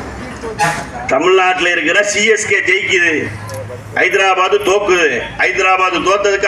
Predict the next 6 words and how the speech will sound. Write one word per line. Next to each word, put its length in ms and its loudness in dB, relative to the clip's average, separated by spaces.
அழுகுது. 380 2
யாரு? 520 2
தமிழை 320 2
காப்பாத்தக்கூடிய 1000 0
முதல் 340 2
குடும்பத்தினுடைய 840 2